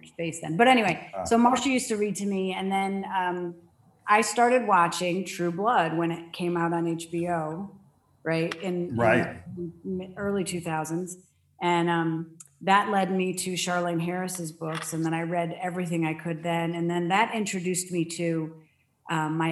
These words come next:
Speaker 1: ex-hus-, my, now my ex-husband, at the time he was a tattoo artist. We were married, and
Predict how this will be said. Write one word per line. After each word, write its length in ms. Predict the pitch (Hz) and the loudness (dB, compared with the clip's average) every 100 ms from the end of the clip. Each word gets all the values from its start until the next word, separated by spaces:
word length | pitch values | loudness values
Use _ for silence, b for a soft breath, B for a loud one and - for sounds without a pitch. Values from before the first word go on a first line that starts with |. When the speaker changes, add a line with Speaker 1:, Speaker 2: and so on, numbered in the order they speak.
| 175 | 0
Speaker 1:
ex-hus-, 500 | 196 196 196 180 165 | -2 -2 -2 -4 -4
my, 160 | 190 190 | -2 0
now 240 | 208 208 | 2 2
my 120 | 196 175 | 4 2
ex-husband, 420 | 165 170 156 160 | 0 -4 -2 -2
at 80 | 160 | -4
the 60 | 165 | -4
time 200 | 202 185 | 0 2
he 80 | |
was 120 | 165 156 | 2 0
a 40 | |
tattoo 360 | 160 160 160 160 | -4 -4 -4 -4
artist. 380 | 156 151 - - | -4 -6 -10 -8
We 100 | 170 | -6
were 120 | 165 | -2
married, 380 | 165 165 165 160 | 0 0 0 -2
and 220 | 156 | -4